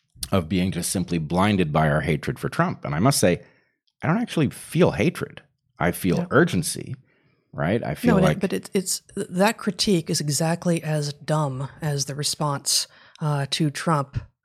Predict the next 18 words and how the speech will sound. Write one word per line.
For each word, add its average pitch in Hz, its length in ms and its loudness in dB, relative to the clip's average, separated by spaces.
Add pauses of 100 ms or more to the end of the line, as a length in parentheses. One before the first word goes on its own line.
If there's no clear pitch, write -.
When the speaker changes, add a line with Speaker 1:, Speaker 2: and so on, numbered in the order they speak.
(280)
Speaker 2:
that 143 400 -2
he 170 320 0
cannot 160 540 0
do 147 160 0
anything 143 340 -6
right, 131 260 -2
and 143 120 -4
therefore 139 240 -4
anything 127 240 -6
that 127 100 -8
comes 135 220 -4
out 127 60 -8
of 123 60 -10
his 131 140 -6
mouth 127 240 -8
must - 220 -10
be 147 80 -12
wrong. 143 340 -12